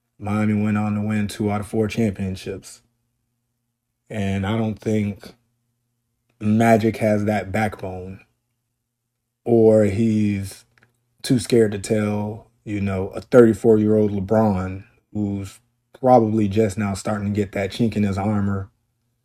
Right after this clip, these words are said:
"You worry about playing, I'll worry about this roster." Because the Lakers, they have a talented roster. It's,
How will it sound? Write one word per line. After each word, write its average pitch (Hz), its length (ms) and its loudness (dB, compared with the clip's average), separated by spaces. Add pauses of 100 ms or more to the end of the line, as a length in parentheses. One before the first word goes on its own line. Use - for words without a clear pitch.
(460)
"You 117 160 0
worry 117 300 6
about 104 280 0
playing, 98 560 -2 (760)
I'll 110 160 8
worry 104 220 6
about 95 240 -2
this 95 200 -10
roster." 95 460 -6 (960)
Because 101 340 -4
the 92 100 -8
Lakers, 104 540 0
they 123 180 -4
have 110 220 -6
a 92 80 -10
talented 95 640 -8
roster. 92 500 -16 (460)
It's, 113 480 -6